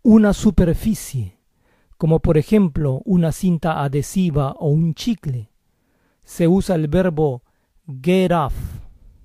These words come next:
No puedo sacar este chicle de la alfombra. I can get this gum off the carpet. Gum es la abreviación de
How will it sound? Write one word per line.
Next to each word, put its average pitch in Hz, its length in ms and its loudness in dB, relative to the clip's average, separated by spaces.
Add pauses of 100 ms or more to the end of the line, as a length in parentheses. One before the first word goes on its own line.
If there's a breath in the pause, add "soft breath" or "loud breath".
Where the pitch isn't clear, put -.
(1120)
No 175 160 0
puedo 180 300 0
sacar 180 300 -4
este 170 260 -4
chicle 175 340 -6
de 151 140 -2
la 139 60 -4
alfombra. 131 580 -2 (960)
I 180 120 0
can 170 320 0
get 147 260 -2
this 160 220 -4
gum 165 320 0
off - 200 -4
the 170 120 -4
carpet. - 800 -6 (1700)
Gum 156 540 0 (540)
es 170 160 -6
la 175 120 0
abreviación 156 680 0
de 131 400 -2